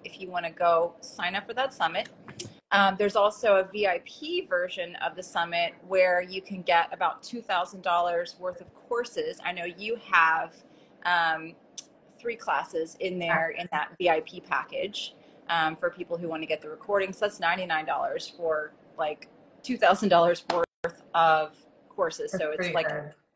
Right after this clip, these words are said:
Speaker 1: a
Speaker 2: Yeah.
Speaker 1: ridiculously good deal. Um,
Speaker 2: Yes.
Speaker 1: so, yeah, I'm
Speaker 2: What do you
Speaker 1: excited
Speaker 2: want me
Speaker 1: about
Speaker 2: to talk about?
Speaker 1: Well, I was just,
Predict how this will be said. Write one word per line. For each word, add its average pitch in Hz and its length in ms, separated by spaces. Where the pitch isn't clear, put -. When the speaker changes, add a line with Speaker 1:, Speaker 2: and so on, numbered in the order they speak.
Speaker 1:
a 175 40
Speaker 2:
Yeah. 185 80
Speaker 1:
ridiculously 180 800
good 151 300
deal. - 400
Um, 135 480
Speaker 2:
Yes. 180 520
Speaker 1:
so, 190 80
yeah, 175 380
I'm 180 60
Speaker 2:
What - 0
do - 20
you - 80
Speaker 1:
excited 247 400
Speaker 2:
want 285 140
me 285 40
Speaker 1:
about 269 120
Speaker 2:
to - 60
talk 269 260
about? 175 400
Speaker 1:
Well, 277 360
I 247 160
was 349 280
just, - 500